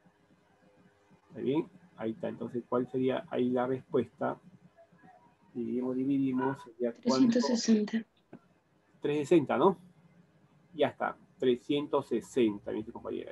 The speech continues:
Speaker 1: ya está, muy bien. Trescientos sesenta. ¿Está bien?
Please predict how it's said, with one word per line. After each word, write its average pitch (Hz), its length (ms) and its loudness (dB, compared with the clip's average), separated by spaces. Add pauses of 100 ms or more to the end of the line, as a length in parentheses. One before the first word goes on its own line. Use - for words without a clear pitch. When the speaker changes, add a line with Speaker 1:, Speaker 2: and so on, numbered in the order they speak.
Speaker 1:
ya - 80 -14
está, - 240 -20
muy 123 180 -2
bien. 101 220 -4 (800)
Trescientos 127 680 0
sesenta. 113 600 -2 (1900)
¿Está 123 120 -10
bien? 147 260 2